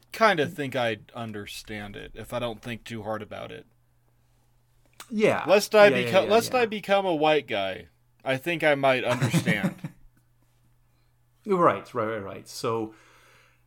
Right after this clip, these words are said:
Speaker 2: so, um, so, so, so, yeah, they, they, um, good news, though,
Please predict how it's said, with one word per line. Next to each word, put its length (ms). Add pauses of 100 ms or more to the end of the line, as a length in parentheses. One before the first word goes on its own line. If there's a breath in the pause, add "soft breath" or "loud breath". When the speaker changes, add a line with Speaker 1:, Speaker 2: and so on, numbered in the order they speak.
(120)
Speaker 2:
so, 480
um, 760 (1400)
so, 240
so, 220
so, 120
yeah, 220
they, 360
they, 360
um, 560 (2750)
good 300
news, 360
though, 580